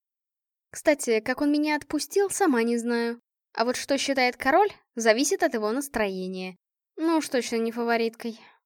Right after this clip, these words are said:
Ну, все равно. «Лейра, тебе надо просто развеяться», сказал Габриэль. «Ты слишком много работала. Тем более господин Триндин сказал, что тебе надо развеяться. Так что я взял тебя с собой».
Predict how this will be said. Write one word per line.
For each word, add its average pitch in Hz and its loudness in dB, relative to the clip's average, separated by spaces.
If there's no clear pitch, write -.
Ну, 285 -2
все 269 2
равно. 214 0
«Лейра, 190 0
тебе 220 2
надо 302 2
просто 262 -2
развеяться», 190 -4
сказал 202 -2
Габриэль. 196 -6
«Ты 247 -8
слишком 320 0
много 302 0
работала. 262 -2
Тем 240 0
более 285 6
господин 277 2
Триндин 277 0
сказал, 220 2
что 208 -6
тебе 202 -2
надо 196 -2
развеяться. 196 -4
Так 226 -6
что - 0
я 254 6
взял 254 0
тебя 240 -2
с - -8
собой». 190 -6